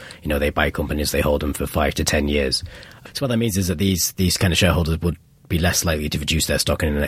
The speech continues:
economic downturn because they'll ride it out. So therefore, you would see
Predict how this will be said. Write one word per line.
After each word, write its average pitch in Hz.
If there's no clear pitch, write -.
economic 71
downturn 71
because 69
they'll 71
ride 71
it -
out. 73
So -
therefore, 71
you 73
would 76
see 73